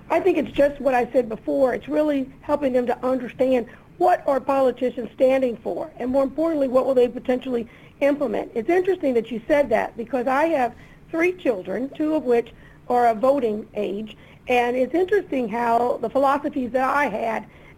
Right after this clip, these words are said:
as a child and the things that I instill with them, that they don't always see eye to eye. But what I am very encouraged by my children is that what they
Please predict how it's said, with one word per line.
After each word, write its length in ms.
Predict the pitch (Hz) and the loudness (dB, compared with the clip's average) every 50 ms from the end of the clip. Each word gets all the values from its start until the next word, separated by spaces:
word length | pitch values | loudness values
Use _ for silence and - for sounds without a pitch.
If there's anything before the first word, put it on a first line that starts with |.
| - | 0
as 160 | 247 240 226 | 0 0 2
a 120 | 240 220 220 | 2 -2 -2
child 580 | - - 285 302 320 320 320 285 262 262 254 | -2 -2 0 2 2 4 4 4 2 2 0
and 300 | 269 - 233 254 277 277 | -2 -2 -2 -2 -2 -2
the 80 | 262 262 | -2 -4
things 220 | 262 285 277 269 | -2 -2 -4 0
that 120 | 262 262 247 | 0 0 2
I 120 | 247 247 247 | 2 2 0
instill 420 | 233 226 - - - 330 359 339 | -2 -4 -8 -6 -4 -2 -2 0
with 160 | 320 277 - - | -2 -2 0 2
them, 240 | 240 233 226 226 - - - - - | 2 2 2 0 -4 -14 -20 -14 -8
that 120 | - 262 262 | -6 0 2
they 120 | 285 285 | 2 2
don't 200 | 311 311 320 311 | 2 2 2 2
always 400 | 302 311 320 320 302 285 277 269 - - | 2 2 2 4 4 2 2 0 -2 -6
see 200 | 277 254 247 - | -8 -8 -4 -2
eye 220 | 233 240 240 240 | 0 0 0 0
to 160 | 233 - - 233 | -2 -2 0 0
eye. 360 | 262 254 247 220 - - - - - - - - - | 2 2 2 0 -2 -6 -8 -14 -20 -20 -20 -12 -6
But 100 | 247 254 | -4 0
what 220 | 262 285 285 285 | 2 2 2 2
I 200 | 285 277 277 277 | 2 2 2 0
am 200 | 269 254 240 233 | 0 0 -2 -2
very 380 | 214 262 262 277 285 285 269 254 | 2 4 4 4 4 4 2 0
encouraged 640 | 240 240 - - 349 427 480 508 440 349 - - 202 | -4 -6 -6 -2 0 0 2 4 2 2 0 -2 -2
by 160 | - 233 233 | -2 0 0
my 240 | 226 240 226 226 226 | 0 -2 -4 -4 -6
children 720 | 214 - - - 440 466 453 392 269 214 202 - - 220 - - - - - - - | -8 -6 -2 0 2 2 2 0 0 -2 -4 -4 -4 -8 -10 -14 -20 -20 -20 -8 -2
is 160 | 269 247 233 - | 0 0 0 2
that 280 | 269 254 247 240 240 - - - - - | 2 2 2 2 0 -4 -14 -20 -10 -2
what 320 | 262 294 320 330 330 - - | 2 4 4 4 2 -2 -6
they 360 | 240 220 277 269 269 247 - | -4 0 2 2 2 2 -2